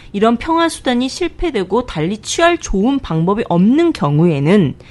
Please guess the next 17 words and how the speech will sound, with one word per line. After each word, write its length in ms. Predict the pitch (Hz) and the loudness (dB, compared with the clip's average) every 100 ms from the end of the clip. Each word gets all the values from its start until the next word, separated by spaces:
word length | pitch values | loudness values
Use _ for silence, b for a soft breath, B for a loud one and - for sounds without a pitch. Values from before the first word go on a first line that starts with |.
| B - | B -4
일본과 420 | 165 160 160 240 | -2 0 -2 -2
전쟁할 540 | 202 139 143 185 190 | -2 -4 -4 -6 -6
것이다. 420 | - 135 - 82 - B B B | -8 -10 -10 -14 -16 B B B
전쟁은 480 | - 170 170 196 202 | -2 0 2 2 0
실로 320 | - 220 240 | -2 -2 0
독립을 440 | 240 180 202 233 240 | 2 2 2 2 2
얻기 380 | 147 - 202 165 | 0 -2 -4 0
위해 300 | 175 277 311 B B | 2 0 -2 B B
최후의 400 | - 330 311 320 | -4 0 0 -2
수단인 500 | 311 - 339 339 320 | -4 -6 -6 -4 -4
것이다. 500 | 202 147 - 104 - B B B B | -4 -6 -10 -12 -12 B B B B
한국의 440 | - 320 311 302 277 | -2 -2 -2 -4 -6
상태는 720 | - 339 - 311 185 202 294 B B 185 | -4 -8 -4 -2 0 0 -4 B B 0
일본의 420 | 190 208 226 233 | 0 2 0 0
신총독, 920 | - 330 320 359 339 320 302 285 269 - | -2 -4 -2 -2 -2 -2 -4 -4 -8 -16
총독의 760 | - 349 339 311 277 320 359 359 | -8 -4 -2 -2 -2 -2 -2 -4
치하에서 800 | - 349 339 170 208 220 156 | 0 2 2 0 2 2 0